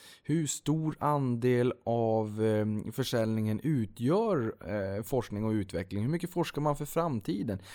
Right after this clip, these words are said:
Inte bara skörda frukt. Jag menar, dels har du fallfrukt, sen har du lågt hängande frukt,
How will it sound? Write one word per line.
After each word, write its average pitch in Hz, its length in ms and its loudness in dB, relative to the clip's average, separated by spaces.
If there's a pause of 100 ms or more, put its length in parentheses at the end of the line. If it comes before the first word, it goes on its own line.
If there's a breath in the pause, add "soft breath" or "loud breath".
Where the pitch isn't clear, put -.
(180 loud breath)
Inte 170 280 2
bara 156 300 4
skörda 135 640 4
frukt. - 460 0
Jag 113 60 2
menar, 117 160 0
dels 151 260 2
har 160 100 4
du 156 80 4
fallfrukt, 139 640 0
sen 110 160 0
har 101 120 2
du 98 80 4
lågt 139 260 4
hängande 160 320 2
frukt, 151 380 0